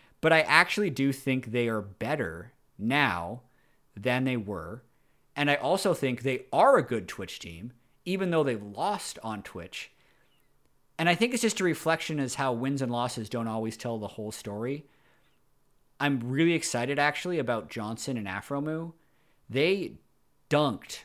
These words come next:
on Berserker's Ven in their C nine win. A lot of people talk about Philip in the top lane, I think partially because he's new, and a lot of people expect him to be quite bad. And he's okay. But actually, like, I,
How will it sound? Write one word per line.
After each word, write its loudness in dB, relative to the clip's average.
on -2
Berserker's -6
Ven -8
in -4
their -4
C -4
nine -6
win. -18
A 0
lot 6
of 2
people 0
talk -2
about -2
Philip 0
in 2
the 0
top -2
lane, -2
I -4
think -4
partially 0
because -2
he's -4
new, -2
and -2
a 0
lot 0
of -8
people -4
expect -4
him 0
to 0
be -4
quite -6
bad. -2
And 2
he's 6
okay. 2
But 6
actually, 6
like, 6
I, 2